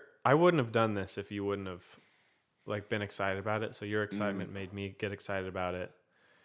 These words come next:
Speaker 1: And, uh, so that's kind of exciting. And <laughs> all around excitement.
Speaker 2: Yeah, but then I get excited, but don't always plan and follow through. I
Speaker 1: Yeah.
Speaker 2: just have, I have the correct emotions without the action <laughs> taking
Speaker 1: Yeah.
Speaker 2: sequence.
Speaker 1: Yeah.
Speaker 2: So then
Speaker 1: But you're also very good at,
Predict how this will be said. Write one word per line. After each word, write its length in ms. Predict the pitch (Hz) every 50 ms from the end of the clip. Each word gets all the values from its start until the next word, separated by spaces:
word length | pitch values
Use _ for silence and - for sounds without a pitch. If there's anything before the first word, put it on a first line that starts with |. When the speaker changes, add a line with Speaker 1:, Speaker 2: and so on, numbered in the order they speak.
| _ _ _ _ _ _ _ _ _
Speaker 1:
And, 460 | - 101 95 92 92 90 87 87 87 90
uh, 260 | 90 90 87 87 87 - - _ _ _ _ _ -
so 160 | - - 113
that's 160 | 110 - -
kind 200 | - - 107 95
of 60 | 87
exciting. 360 | 87 - - 90 87 90 - - -
And 200 | 131 131 127 110 - - - - 127 110 - - _
<laughs> 460 | _ _ _ _ _ _ _ _ -
all 140 | - 101 92
around 180 | 82 82 82 - -
excitement. 400 | - - 127 127 113 101 92 - - - -
Speaker 2:
Yeah, 200 | - 131 131 120
but 180 | - - 135 135
then 120 | 170 165
I 100 | 165 175 180
get 120 | 190 180
excited, 640 | 175 160 - - - 147 139 139 139 143 135 135 131 - -
but 120 | 135 -
don't 200 | - 135 135 135
always 280 | 135 131 131 123 120 -
plan 340 | - - 135 120 117 117
and 140 | 113 107 107
follow 320 | - - 110 107 104 101 98
through. 580 | - - - 127 123 120 110 101 95 92 - -
I 80 | - 107
Speaker 1:
Yeah. 80 | 113 110
Speaker 2:
just 240 | 110 104 95 90
have, 480 | 127 127 - 107 110 110 196 - - - - - - - - - - - - -
I 120 | - - 127
have 340 | 127 139 139 135 135 135 135
the 80 | 147
correct 420 | 143 - - 135 127 123 120 - -
emotions 680 | 117 107 110 110 107 - - 120 101 98 98 - -
without 380 | 107 104 - 110 101 101 95 -
the 120 | 104 95
action 440 | - 101 - - - - 123 110 104
<laughs> 20 |
taking 360 | - - - 151 151 117 120 120
Speaker 1:
Yeah. 160 | 120 113 104
Speaker 2:
sequence. 520 | 92 92 - 143 139 131 - 147 147 143 -
Speaker 1:
Yeah. 200 | 120 117 107 98
Speaker 2:
So 160 | 90 - 127 120
then 300 | 117 123 120 117 113 110
Speaker 1:
But 120 | 139 147
you're 120 | 151 156 147
also 320 | 147 185 190 - 202 165
very 240 | 135 131 131 127 120
good 220 | 113 123 120 110
at, 180 | 110 104 -